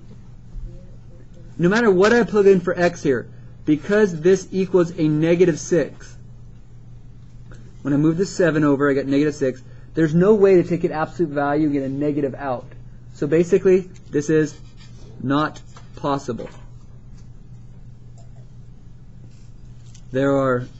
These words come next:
no solutions. There is no way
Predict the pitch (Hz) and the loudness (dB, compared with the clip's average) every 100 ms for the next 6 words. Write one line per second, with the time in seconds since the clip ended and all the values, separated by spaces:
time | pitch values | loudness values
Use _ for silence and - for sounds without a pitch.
0 | - 120 127 143 156 160 160 - - - | -12 -6 -2 2 2 0 -4 -14 -20 -20
1 | - - - - - - - - - - | -20 -20 -20 -20 -20 -20 -20 -20 -14 -6
2 | 135 139 135 - - - - - - - | 0 0 -2 -10 -12 -18 -20 -20 -20 -20
3 | - - - - - - - - - - | -20 -20 -20 -20 -20 -20 -20 -20 -20 -20
4 | - - - - - - - - - - | -20 -20 -20 -20 -20 -20 -20 -20 -20 -20
5 | - - - - - - - - - - | -20 -20 -20 -20 -20 -20 -20 -20 -20 -20
6 | - - - - - - - - - - | -20 -20 -20 -20 -20 -20 -20 -20 -20 -16
7 | 127 160 202 165 139 143 160 190 196 190 | -2 4 4 4 0 0 4 6 6 6
8 | 175 127 110 | 4 2 -2